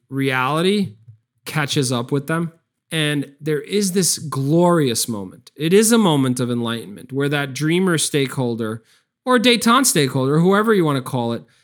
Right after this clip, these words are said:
is gonna be given that green light. And when you're given that, it's like, "You know what? This is ridiculous. It is time. It is time to not Band-Aid this anymore. It's time to make the big investment."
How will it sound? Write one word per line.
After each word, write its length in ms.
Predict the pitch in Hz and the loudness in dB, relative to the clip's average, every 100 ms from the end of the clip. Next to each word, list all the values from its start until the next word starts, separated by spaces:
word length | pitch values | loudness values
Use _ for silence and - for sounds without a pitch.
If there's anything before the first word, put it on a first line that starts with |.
| - | -8
is 140 | 151 135 | -6 -2
gonna 220 | 151 160 | 0 2
be 120 | 147 | 0
given 360 | 131 131 120 123 | 2 0 2 0
that 180 | 110 107 | -2 -6
green 260 | 110 107 | -8 -8
light. 220 | 98 - - _ _ _ - | -8 -14 -20 _ _ _ -10
And 160 | 131 | -6
when 140 | 139 147 | -2 -2
you're 120 | 135 | -2
given 360 | 139 214 247 | 2 4 4
that, 160 | 220 165 | 2 0
it's 180 | 156 - | -4 -2
like, 200 | 139 135 | -2 0
"You 80 | 147 | -2
know 160 | 160 | 0
what? 340 | 156 151 156 - _ _ _ - | 0 0 -2 -8 _ _ _ 0
This 200 | 180 220 | 2 2
is 140 | 190 | 2
ridiculous. 680 | 175 147 127 - 120 113 - - - | 2 2 0 0 -2 -2 -6 -10 -4
It 140 | 147 | 0
is 160 | 151 131 | 0 0
time. 540 | - 127 107 90 87 - _ - | -2 -4 -6 -8 -14 -18 _ 0
It 140 | 180 | 4
is 160 | 196 170 | 4 2
time 680 | - 175 190 202 208 214 202 _ _ _ _ - | 0 2 4 4 2 0 -4 _ _ _ _ -2
to 100 | 170 | 2
not 480 | 165 156 160 160 151 | 2 4 2 0 -2
Band-Aid 480 | 139 139 131 131 127 | 0 0 0 0 0
this 200 | 127 127 | -2 -2
anymore. 420 | 120 120 113 113 | -2 -2 -2 -4
It's 180 | 117 - | -6 -8
time 480 | - 156 160 165 | -4 0 2 2
to 140 | 160 165 | 0 0
make 420 | 135 123 123 127 | 2 2 -2 -4
the 60 | 123 | -4
big 280 | 120 117 | -2 -4
investment." 580 | 113 104 101 - - - | -4 -6 -6 -6 -8 -16